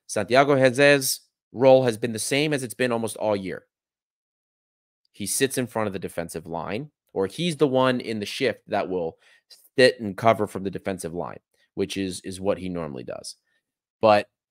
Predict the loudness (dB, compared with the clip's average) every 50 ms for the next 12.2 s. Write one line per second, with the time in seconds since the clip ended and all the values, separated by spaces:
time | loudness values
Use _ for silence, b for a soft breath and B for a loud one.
0 | _ _ _ _ _ _ _ -6 -4 -2 -2 -2 -2 -4 -6 -6 -4 0 2 4
1 | 6 6 4 4 4 4 2 2 0 -4 -8 -4 -4 -4 -4 2 4 6 6 6
2 | 6 4 2 -2 -6 _ _ _ _ _ -2 0 2 2 4 4 6 6 6 6
3 | 4 0 -4 -4 -2 -2 -2 -2 -2 -8 -2 0 0 0 0 -2 -6 -4 -4 -4
4 | -2 -2 -4 -4 -6 -6 -6 -8 -8 -6 -6 -8 -4 -2 0 0 0 -2 -4 -4
5 | -4 -4 -4 -4 -4 -4 -4 -6 -6 -6 -8 -8 -12 _ _ -12 -12 -6 -6 -4
6 | -4 -4 -4 -4 -6 -6 -6 -8 -8 -8 -10 -12 -10 -8 -8 -6 -6 -6 -6 -10
7 | -10 -16 _ _ _ _ _ _ _ _ _ _ _ _ _ _ -20 -4 4 4
8 | 4 4 4 0 -4 -4 -6 -8 -4 -2 0 0 0 0 -2 -2 -2 -2 0 -2
9 | 0 0 -2 -2 -2 4 8 10 10 10 10 8 6 2 -2 _ _ _ _ _
10 | _ _ -6 2 4 4 4 6 6 6 6 6 4 0 -6 -4 -2 -2 -2 -2
11 | -4 -2 -2 0 0 0 -2 -2 -2 -2 -2 -2 -2 -4 -6 -4 -2 0 0 0
12 | -2 -4 -6 -8